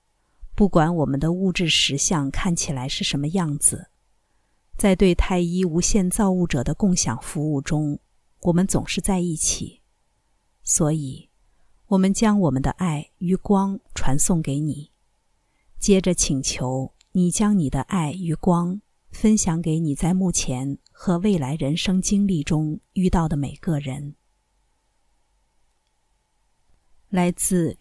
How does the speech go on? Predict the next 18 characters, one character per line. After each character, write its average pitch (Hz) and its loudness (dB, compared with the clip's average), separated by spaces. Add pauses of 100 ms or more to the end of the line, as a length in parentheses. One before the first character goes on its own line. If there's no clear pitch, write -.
(140)
Jim 226 4
McCarthy 202 0 (420)
给 175 2
读 175 2
者 175 0
的 165 -2
短 151 -2
信。 160 0 (2750)
第 202 4
一 214 4
场 - -4
集 147 -4
会， - -4 (1160)
一 208 2
九 160 0
八 190 0
一 190 -2
年 139 -2